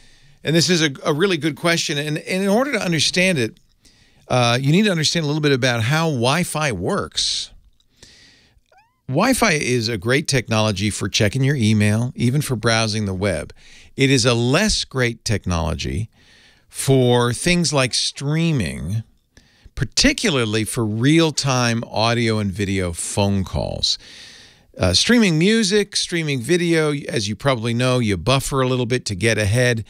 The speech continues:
A dropped packet isn't the end of the world. Worst case, if your connection drops out, you might get some more buffering.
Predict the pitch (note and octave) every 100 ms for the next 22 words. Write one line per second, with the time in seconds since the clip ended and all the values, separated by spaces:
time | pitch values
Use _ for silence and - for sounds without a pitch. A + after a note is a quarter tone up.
0 | - - - B2 B2 A#2+ - - D3 D3
1 | D#3 C#3+ C3 A2+ A2+ F#2+ G#2 F#2+ F#2 G2+
2 | B2+ C3+ C3 A2+ - _ G#2+ A#2+ A#2+ -
3 | B2 A#2+ - G#2+ - F2 - - - _
4 | - _ - - - _ - C3 B2 A#2+
5 | A2+ G2 G2+ F#2 - C3 B2+ - G2 F#2+
6 | F2 - F2+ F2+ F2+ A2 A#2 - F#2